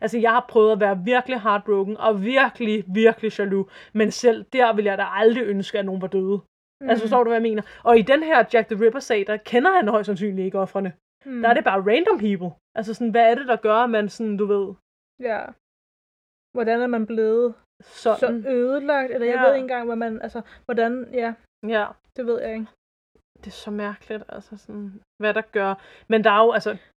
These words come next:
Speaker 1: det er, det er lige, skal lige siges, det er ikke en undskyldning, det er en forklaring. Der er jo rigtig mange seriemordere, man finder ud af, så har haft en eller anden form for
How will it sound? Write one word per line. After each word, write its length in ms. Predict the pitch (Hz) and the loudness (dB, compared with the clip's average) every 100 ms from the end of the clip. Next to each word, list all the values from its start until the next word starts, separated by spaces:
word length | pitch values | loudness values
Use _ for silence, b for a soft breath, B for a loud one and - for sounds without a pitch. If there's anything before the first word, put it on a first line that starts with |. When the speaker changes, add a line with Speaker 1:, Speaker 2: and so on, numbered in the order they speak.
| _ _ _ _ 226 | _ _ _ _ 0
Speaker 1:
det 80 | 302 | 0
er, 100 | 277 | 0
det 200 | 214 262 | -4 -4
er 40 | |
lige, 160 | 214 214 | -2 -2
skal 180 | - 220 | -2 -4
lige 100 | 202 | -2
siges, 200 | 214 196 | -4 0
det 80 | 226 | 0
er 40 | |
ikke 140 | 220 240 | 2 0
en 140 | 208 | 2
undskyldning, 680 | 214 240 - 320 240 233 220 | 0 0 -4 -4 -2 -2 0
det 100 | 214 | -2
er 40 | |
en 60 | 190 | -2
forklaring. 480 | 202 254 240 214 220 B B | -4 0 2 0 -6 B B
Der 60 | 220 | 2
er 40 | |
jo 60 | 208 | 4
rigtig 300 | 214 226 233 | 4 2 -2
mange 220 | 202 196 | -2 -4
seriemordere, 1300 | - 214 208 202 190 196 202 196 - 208 196 190 196 | -2 -2 -2 -4 -6 -6 -6 -8 -8 -6 -2 -2 -2
man 140 | 190 190 | -4 -6
finder 180 | 202 202 | -6 -4
ud 160 | 208 | -4
af, 280 | 196 190 185 - | -4 -6 -8 -8
så 180 | 208 | -6
har 80 | 202 | -4
haft 220 | 196 180 | -4 -6
en 40 | 190 | -8
eller 120 | 180 | -10
anden 120 | 190 185 | -10 -12
form 100 | 185 | -10
for 240 | 185 175 | -12 -12